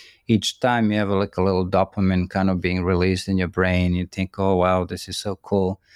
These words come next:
You know, somebody loves me or cares for what I do."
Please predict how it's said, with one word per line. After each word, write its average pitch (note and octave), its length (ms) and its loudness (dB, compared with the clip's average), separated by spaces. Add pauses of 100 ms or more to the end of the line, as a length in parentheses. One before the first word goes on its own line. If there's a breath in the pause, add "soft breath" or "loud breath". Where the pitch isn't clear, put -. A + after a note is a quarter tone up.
(240 soft breath)
You G#2+ 120 4
know, G2 160 4
somebody G2+ 440 0
loves F2+ 520 2
me F2 240 2
or G2 120 2
cares A2+ 380 -2
for - 180 -2
what F#2+ 180 4
I F#2 120 2
do." G2 420 2